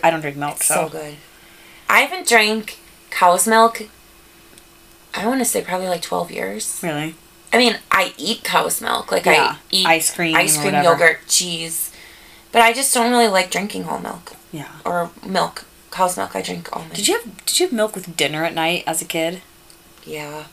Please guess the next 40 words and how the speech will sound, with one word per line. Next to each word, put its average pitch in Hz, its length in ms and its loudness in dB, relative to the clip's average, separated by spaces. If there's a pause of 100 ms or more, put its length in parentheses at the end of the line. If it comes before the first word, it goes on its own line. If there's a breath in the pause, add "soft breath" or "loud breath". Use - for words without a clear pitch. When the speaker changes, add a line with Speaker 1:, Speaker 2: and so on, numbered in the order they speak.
(180)
Speaker 1:
That 214 260 0
is, 339 140 2
like, 302 100 2
a 196 80 2
Midwestern 160 640 2
thing. 143 180 -6
That, 240 300 2 (180)
somebody 311 360 2
told 170 200 2
me 175 60 0
that 170 160 4
not 151 160 2
that 156 100 -4
long 147 200 -2
ago, 175 100 -2
and 175 80 0
I'm 156 80 -6
like, 135 140 -6 (320)
"What?" 277 340 -2
Speaker 2:
We 214 80 2
always 269 160 8
had 294 120 4
to 269 60 4
have 185 300 4
milk. 160 380 -6
Speaker 1:
That's - 180 0
gross. 185 920 4 (120)
Speaker 2:
Big 180 260 2
glass 196 380 2
of 165 140 -4
milk. 156 380 -10 (520)
Speaker 1:
I 196 100 2
ne-, 202 360 2
that 202 200 4
never 202 360 4
happened 156 300 2
in - 20 -4
my 143 140 -2
childhood. 135 420 -2
Speaker 2:
Really? 165 220 -2